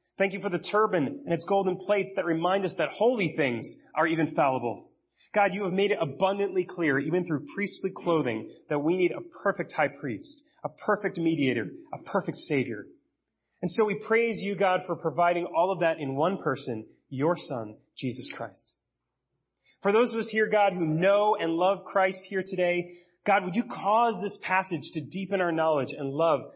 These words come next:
for him still further? And for anyone here who does not have Jesus as their high priest, God, draw them to yourself, I beg you. Show them their need and give them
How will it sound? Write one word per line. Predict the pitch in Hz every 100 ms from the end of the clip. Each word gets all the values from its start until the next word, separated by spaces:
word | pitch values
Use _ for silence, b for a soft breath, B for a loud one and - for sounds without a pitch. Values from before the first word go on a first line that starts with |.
| _
for | 139
him | 165 170 135
still | - 170 151 151
further? | 143 127 - - _ _ _ _ b b
And | 175 170
for | 185
anyone | 208 240 220
here | 190 202
who | 190
does | 156
not | 151 151 175 190
have | 151 147
Jesus | - 135 147 - - b -
as | 160 147
their | 180
high | 160 165
priest, | 147 151 123 - -
God, | 190 175 156 - -
draw | 185 196
them | 175 151
to | 139
yourself, | 151 139 - 170 139 -
I | 127 - _ _
beg | 190 165
you. | 147 120 - B B
Show | - - 208 208
them | 190 185
their | 175
need | 160 156 131 117 - -
and | 143 139
give | 175 185 156
them | 139 113 -